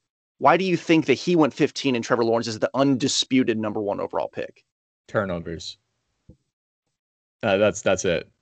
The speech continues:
Speaker 2: But that's, that's really it. Like, it's turnovers, and I think 'cause Lawrence is a little bit bigger.
Speaker 1: Uh,
Speaker 2: And,
Speaker 1: I mean
Speaker 2: like, it, and also, like, I don't, I don't wanna accuse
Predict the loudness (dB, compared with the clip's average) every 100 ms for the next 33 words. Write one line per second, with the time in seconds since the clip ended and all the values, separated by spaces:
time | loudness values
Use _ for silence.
0 | _ 2 4 4 0 0 0 2 2 0
1 | -2 0 0 -4 -10 -4 0 2 2 2
2 | 0 -2 -6 -10 -6 -4 -4 -4 -6 -4
3 | -8 -6 -4 -4 -6 -10 -8 -6 -6 -2
4 | -2 -2 -6 -12 _ _ _ _ _ _
5 | _ _ _ _ _ _ _ _ _ _
6 | _ _ _ _ _ -4 -2 -2 0 0
7 | 0 -2 -2 -2 -4 _ _ -4 0 2
8 | 2 2 4 4 4 2 2 2 0 -4
9 | -4 -2 -2 -4 -6 -6 -10 -8 -4 -2
10 | -4 -6 -10